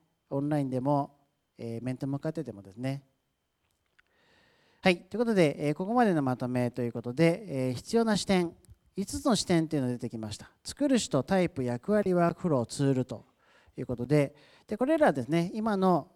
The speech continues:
幻セッションのところをまとめたものがこちらですね。基本パターンの一覧表。えー、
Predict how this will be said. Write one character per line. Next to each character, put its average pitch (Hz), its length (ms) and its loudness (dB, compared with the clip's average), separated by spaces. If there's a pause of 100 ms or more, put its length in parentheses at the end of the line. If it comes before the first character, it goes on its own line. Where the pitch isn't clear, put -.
幻 175 480 -2
セ 208 120 -4
ッ 196 40 -2
シ - 100 -6
ョ 175 60 2
ン 151 40 0
の 139 40 -4
と 127 80 -4
こ 123 80 -6
ろ 123 40 -4
を - 20 -4
ま 127 120 -4
と 147 120 -6
め 151 100 -2
た 156 100 -4
も 147 140 -4
の 147 100 -4
が 110 120 -6
こ - 120 -10
ち 160 100 -2
ら 143 100 4
で 123 100 0
す 110 140 -10
ね。 131 260 -6 (420)
基 190 140 -2
本 277 280 4
パ 277 120 0
タ 277 180 2
ー - 40 4
ン - 20 0
の 151 80 2
一 139 200 -2
覧 160 220 4
表。 120 320 0 (1400)
え 113 320 -6
ー、 - 40 -20